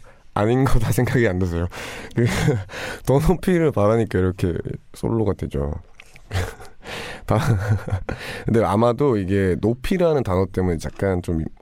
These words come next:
오해할 수 있을 것 같은데 분명 어떤 말인지 알 것 같아요. 이제 그전 연애에서 어떻게 됐건 안 좋은 점이 생기니까 헤어지게 되잖아요. 근데 점점 더, "아, 나하고 더 잘 맞는 사람,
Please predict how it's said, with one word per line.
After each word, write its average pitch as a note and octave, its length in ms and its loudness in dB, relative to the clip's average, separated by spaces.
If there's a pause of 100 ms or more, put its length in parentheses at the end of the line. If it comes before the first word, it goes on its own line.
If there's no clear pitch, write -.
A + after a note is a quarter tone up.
오해할 B2+ 400 4
수 G2+ 120 -4
있을 - 160 -8
것 F2+ 100 -6
같은데 F2 500 -4
분명 A#2 460 2
어떤 B2 460 0
말인지 E2+ 340 0
알 D2 120 -6
것 - 180 -8
같아요. - 320 -12 (420)
이제 - 140 -6
그전 B2 340 2
연애에서 F2 800 0 (180)
어떻게 D3 280 0
됐건 A#2 300 0 (460)
안 G#2+ 180 0
좋은 D#3+ 220 4
점이 D3 200 2
생기니까 D#3 720 0
헤어지게 A#2 400 2
되잖아요. C#2+ 580 -2
근데 D#2+ 340 0 (520)
점점 F#2 460 0
더, A2 180 2 (360)
"아, - 100 -8
나하고 E2 340 -2
더 E2 80 -2
잘 E2 240 -2
맞는 B2 300 2
사람, C#2 280 -2